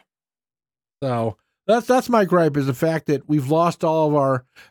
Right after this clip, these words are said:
you know, and I, I talked to the, um, the people at Coral, and I said, you know, I, see, I, I've got certain rules. I, I never go, go to a restaurant the last hour it's open, because I think, you know, number one,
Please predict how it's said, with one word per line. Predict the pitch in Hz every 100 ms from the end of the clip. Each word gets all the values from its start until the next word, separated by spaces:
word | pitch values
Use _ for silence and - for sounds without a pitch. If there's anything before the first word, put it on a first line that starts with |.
| -
you |
know, | 254
and | 254
I, | 247 254 226
I |
talked | 226 240 254 -
to | 262
the, | 220 208 202
um, | 185 175 160 - _ _ _ _ _ _ _ _ _ _ _ _ -
the | 147
people | 214 185
at | 139
Coral, | 175 175 120 117
and | 135
I |
said, | - 160 151
you |
know, | 185 185 175 160 151 _ _ _ _ _ 262
I, | 254 226 _ _ _ _ _ 254
see, |
I, | 254 285 262
I've | 277
got | 269 208
certain | - 220 185
rules. | 170 151 85 - - _ -
I, | 170 185
I |
never | 233 240
go, | 226 202
go | 156 185
to | 175
a |
restaurant | 160 160 - 160 165 - _ _ _ _ -
the |
last | 139 151 143 -
hour | 135 127
it's | 104
open, | 107 92 80 _ _ _ _ _ _ _ _ 147
because | 151 185 165
I | 165
think, | 156 208 180
you | 185
know, | 156
number | 160 180 165
one, | 175 180 175